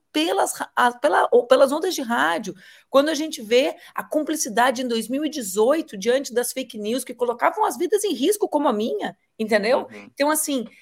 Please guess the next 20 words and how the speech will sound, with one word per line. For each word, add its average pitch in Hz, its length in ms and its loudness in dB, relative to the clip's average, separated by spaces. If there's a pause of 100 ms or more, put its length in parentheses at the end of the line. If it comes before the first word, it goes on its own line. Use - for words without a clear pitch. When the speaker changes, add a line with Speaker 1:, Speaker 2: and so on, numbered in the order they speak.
(200)
Speaker 1:
é, 214 320 4
é - 20 4
que 277 240 2
a - 80 -2
gente 302 220 0
sempre 311 380 -2
se 247 120 -4
impressiona, 220 640 0
porque 214 200 -4
a 233 60 8
gente 247 240 -2
nunca 277 180 0
acredita 233 440 -6
que 226 100 -8
chegou 202 260 2
no 202 80 -4
fundo 196 260 -6
do 185 120 -10
poço, 165 320 -4
sabe? 185 360 -2